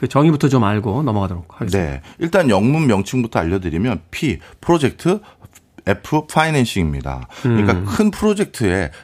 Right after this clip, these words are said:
Speaker 2: 자금을 조달하기 위한 계획들, 이렇게 보시면 되는데요.
Speaker 1: 네.
Speaker 2: 어, 레고랜드 같은 것이라고 보시면 되겠습니다. 큰 테마파크라든가 뭐 수중공원이라든가 케이블카 건설 사업,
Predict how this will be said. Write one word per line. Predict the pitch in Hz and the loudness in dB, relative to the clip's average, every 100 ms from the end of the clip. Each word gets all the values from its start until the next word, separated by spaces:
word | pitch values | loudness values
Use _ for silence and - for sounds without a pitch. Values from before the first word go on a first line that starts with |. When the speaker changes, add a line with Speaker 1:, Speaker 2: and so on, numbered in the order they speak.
| - | -10
Speaker 2:
자금을 | - 90 85 117 160 | -4 -2 0 0 0
조달하기 | 156 92 104 101 92 101 90 | 0 0 0 0 -2 -2 -2
위한 | 78 90 | -2 -2
계획들, | 90 90 95 87 - 95 76 | -2 -2 -2 -2 0 2 2
이렇게 | 101 - 123 | 2 0 -2
보시면 | 82 85 82 | -6 -6 -6
되는데요. | 73 76 67 80 151 | -6 -6 -4 -4 -2
Speaker 1:
네. | 123 113 113 98 85 80 | 0 2 2 0 -2 -2
Speaker 2:
어, | 120 110 | 0 2
레고랜드 | 156 208 208 151 | 2 2 2 2
같은 | 101 - 90 | 0 -2 -4
것이라고 | 78 - 76 | -6 -6 -6
보시면 | 71 90 80 | -4 -4 -4
되겠습니다. | 73 95 98 - 71 65 64 60 - - | -4 -2 -2 -4 -8 -8 -12 -14 -20 -16
큰 | - - 147 | -6 -2 -2
테마파크라든가 | - 127 131 120 117 - 110 107 101 101 98 | 0 2 2 0 -6 -2 -2 0 -2 -4 -2
뭐 | 98 | -2
수중공원이라든가 | 92 - 127 131 120 104 98 104 101 95 90 92 90 90 - | -2 -6 -4 0 0 0 0 2 0 0 0 -2 -2 -2 -4
케이블카 | - 196 175 143 - | -2 0 0 -4 -6
건설 | 104 92 90 101 | -4 -2 0 -2
사업, | 85 90 85 | -2 -2 -4